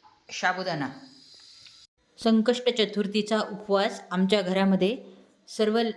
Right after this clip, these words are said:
लहानापासून तर मोठ्यापर्यंत सर्वजण, अ, उपवास करतात. त्यामुळे आज आमच्या घरी, अ, दुसरे अन्न आम्ही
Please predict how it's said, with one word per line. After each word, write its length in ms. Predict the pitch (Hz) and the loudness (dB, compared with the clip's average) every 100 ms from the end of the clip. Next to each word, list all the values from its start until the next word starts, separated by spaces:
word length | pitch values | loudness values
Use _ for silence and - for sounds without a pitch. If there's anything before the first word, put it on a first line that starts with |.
| - | -2
लहानापासून 680 | 185 190 214 220 202 220 208 | 2 2 2 0 -2 -2 -2
तर 220 | 208 262 - - _ | -2 -4 -6 -14 _
मोठ्यापर्यंत 760 | 185 196 196 220 208 202 190 202 | -2 0 0 0 0 0 0 -2
सर्वजण, 760 | - - 220 202 214 226 285 320 - - _ _ - | -6 0 2 2 0 0 -2 -4 -12 -20 _ _ -8
अ, 360 | 185 185 185 180 | -4 -2 -2 -2
उपवास 420 | 196 214 208 208 | -4 -2 -2 -2
करतात. 440 | - 214 - 208 233 - - _ | -4 -4 -2 -4 -6 -16 -20 _
त्यामुळे 340 | 202 233 240 240 | 0 2 0 -2
आज 180 | 202 220 | -2 -2
आमच्या 260 | 220 220 226 | -2 0 0
घरी, 220 | 208 240 240 - | 2 0 -2 -8
अ, 300 | 190 190 190 | -2 -2 0
दुसरे 300 | 190 196 214 | 0 0 0
अन्न 260 | 202 208 214 | 0 2 2
आम्ही 340 | 214 208 226 | 2 2 0